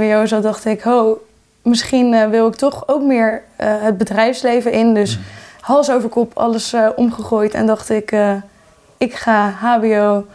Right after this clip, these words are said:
Speaker 1: Human Resource Management doen." Ehm, en via mijn moeder, eh,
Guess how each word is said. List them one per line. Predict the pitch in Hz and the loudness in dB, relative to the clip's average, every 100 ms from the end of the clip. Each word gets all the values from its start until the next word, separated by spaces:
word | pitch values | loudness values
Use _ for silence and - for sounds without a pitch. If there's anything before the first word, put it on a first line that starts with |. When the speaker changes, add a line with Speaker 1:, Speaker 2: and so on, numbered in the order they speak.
| - - _ | -20 -20 _
Speaker 1:
Human | 220 240 233 226 | 0 2 4 4
Resource | 240 254 247 233 233 | 2 2 0 0 2
Management | 233 226 226 220 214 | 2 2 0 -2 0
doen." | 214 254 277 - - - - _ - | 0 0 -6 -16 -20 -20 -20 _ -2
Ehm, | 226 226 226 226 226 226 | 2 4 4 4 4 2
en | 233 | 0
via | 233 - 254 240 | -2 0 2 2
mijn | 233 233 | 2 4
moeder, | 233 254 262 247 247 247 - - _ | 4 4 4 4 2 -2 -14 -20 _
eh, | - | -2